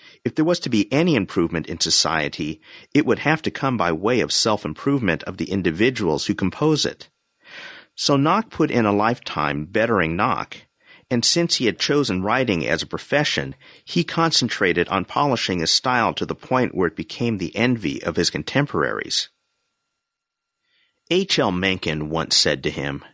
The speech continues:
"Nobody gives a damn what you write. It's how you write that interests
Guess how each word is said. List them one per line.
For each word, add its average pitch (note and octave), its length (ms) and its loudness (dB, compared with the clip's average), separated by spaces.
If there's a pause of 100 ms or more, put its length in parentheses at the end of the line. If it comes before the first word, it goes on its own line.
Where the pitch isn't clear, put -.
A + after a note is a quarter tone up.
(440)
"Nobody D3 480 4
gives F2 240 2
a D2+ 80 -2
damn D#2+ 400 -2
what D2+ 180 -4
you E2 80 -2
write. E2 460 -2 (400)
It's D#3+ 160 2
how G3+ 320 0
you D#3 180 2
write E2+ 520 0
that G2 180 2
interests C3+ 640 0